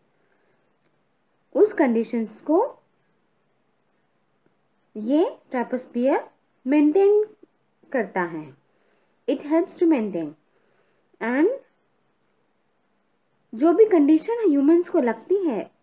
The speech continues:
जीने के लिए, हमें रहने के लिए, वो कंडीशंस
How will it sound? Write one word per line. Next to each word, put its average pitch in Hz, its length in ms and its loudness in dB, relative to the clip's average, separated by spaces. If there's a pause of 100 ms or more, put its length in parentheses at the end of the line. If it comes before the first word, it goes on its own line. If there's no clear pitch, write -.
जीने 262 400 -2
के 294 180 -2
लिए, 185 300 -8 (400)
हमें 277 360 -4
रहने 247 340 -2
के 294 180 -4
लिए, 180 260 -8 (500)
वो 320 320 0
कंडीशंस 262 800 -4